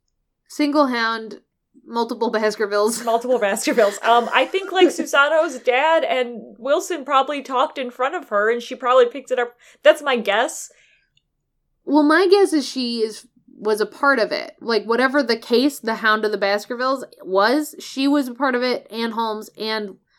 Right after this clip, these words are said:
Speaker 1: Daddy Watson.
Speaker 2: Could be. I, I have a feeling it was, like, her dad and she
Speaker 1: Susato's the
Speaker 2: knows.
Speaker 1: hound. <laughs> Susato's the hound of the Baskervilles.
Speaker 2: Oh, no. <laughs> Calling it, calling the shot.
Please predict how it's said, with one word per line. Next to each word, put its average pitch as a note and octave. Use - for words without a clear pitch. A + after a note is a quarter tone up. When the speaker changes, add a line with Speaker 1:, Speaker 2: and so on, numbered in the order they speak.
Speaker 1:
Daddy G3
Watson. E3+
Speaker 2:
Could D#4
be. F#3+
I, A#3+
I B3+
have D4+
a C4
feeling B3
it G#3
was, G3+
like, F3+
her F#3+
dad F#3
and D4+
she -
Speaker 1:
Susato's C4
the G#3+
Speaker 2:
knows. G3+
Speaker 1:
hound. G3
<laughs> -
Susato's D4
the B3
hound B3
of A3+
the A3+
Baskervilles. G#3
Speaker 2:
Oh, G3+
no. A3
<laughs> B4+
Calling A3
it, A#3+
calling G#3+
the A#3
shot. G#3+